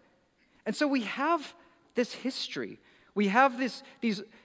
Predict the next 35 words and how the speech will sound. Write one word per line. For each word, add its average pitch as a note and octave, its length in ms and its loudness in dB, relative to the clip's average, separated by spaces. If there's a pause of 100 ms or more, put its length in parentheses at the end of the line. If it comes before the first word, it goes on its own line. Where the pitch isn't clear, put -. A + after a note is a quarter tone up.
these A3 180 0
stories A#3+ 540 6
in A3 80 0
the G#3 120 2
Old G3 180 2
Testament, F3+ 580 -2
and F3+ 140 -6
all D#4 340 2
of C#4 100 -2
this B3+ 140 -4
just - 160 -6
kind B3+ 180 -2
of E3 140 -2
matches F#3 540 2
up G#3+ 160 0
with F#3+ 160 0
our E3 180 2
instinct F#3 580 -4 (280)
that F#3 160 4
surely B3 560 2
the G3+ 160 2
wealthy F#3 760 4 (380)
are A3 260 8
to G#3+ 180 -4
be G3+ 140 -2
favored. F3+ 640 -4 (1600)
Why G3+ 260 2
wouldn't A#3+ 340 0
they C3+ 140 0
be? A2 260 -12 (140)
Isn't G#3+ 420 2
this - 220 -2
the G#3 120 0
right F#3 280 0
direction? D3+ 600 -4